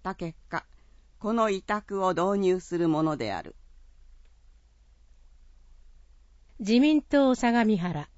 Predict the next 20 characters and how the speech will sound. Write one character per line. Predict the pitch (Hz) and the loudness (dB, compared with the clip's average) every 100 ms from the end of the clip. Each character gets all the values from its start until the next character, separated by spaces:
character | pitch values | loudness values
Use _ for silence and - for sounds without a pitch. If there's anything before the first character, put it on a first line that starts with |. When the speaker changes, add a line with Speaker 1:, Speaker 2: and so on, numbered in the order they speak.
| - _ _ _ | -20 _ _ _
Speaker 2:
須 | - 262 | -8 -2
田 | 285 285 | 0 0
武 | 311 311 269 | -2 0 0
史 | - 185 | 0 0
議 | 170 170 139 | 0 0 -2
員。 | 127 123 _ - - _ _ - - - _ _ - | -4 -8 _ -20 -20 _ _ -20 -20 -20 _ _ -6
一、 | 208 - 220 - _ _ - _ _ _ - | -6 -4 -6 -6 _ _ -20 _ _ _ -2
木 | 240 | 2
漏 | 285 | 4
れ | 311 277 | 4 4
日 | 277 | 6
の | 254 | 6
森、 | 233 226 208 208 - - - _ | 6 4 4 2 -2 -12 -20 _
管 | - 294 285 220 | -4 0 2 2
理 | 190 - | 2 2
運 | 233 269 269 | 4 4 6
営 | 254 | 4
体 | 240 233 214 | 2 0 0
制 | - 160 139 | -2 -4 -4
は。 | 127 113 | -6 -10